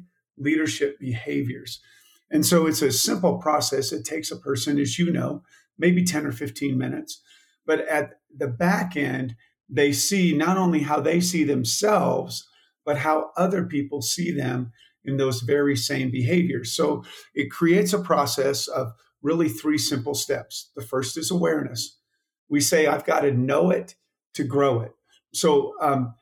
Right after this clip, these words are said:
what is my self-awareness, and how are my behaviors impacting other people? The second step is then action,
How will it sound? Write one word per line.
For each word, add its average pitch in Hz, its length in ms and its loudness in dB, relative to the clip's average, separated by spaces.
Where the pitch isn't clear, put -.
what 180 260 4
is 185 220 6
my 175 160 2
self-awareness, 123 960 -2
and 147 240 0
how 185 420 0
are 170 220 4
my 147 160 2
behaviors 135 560 0
impacting 123 560 -4
other 117 180 -4
people? 160 460 -8
The 147 80 -2
second 214 420 2
step 160 380 0
is - 160 -4
then 151 160 -2
action, 143 560 -6